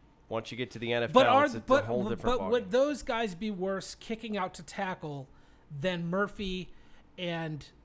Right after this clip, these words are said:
Speaker 2: for some reason, J C Treader is popping in my head.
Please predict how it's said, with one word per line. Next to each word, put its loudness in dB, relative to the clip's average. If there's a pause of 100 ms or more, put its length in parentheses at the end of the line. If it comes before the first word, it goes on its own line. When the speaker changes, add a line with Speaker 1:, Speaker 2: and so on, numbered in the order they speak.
(280)
Speaker 2:
for 0
some 0
reason, 0
J -2
C -4
Treader -6
is -8
popping -4
in -2
my -4
head. -6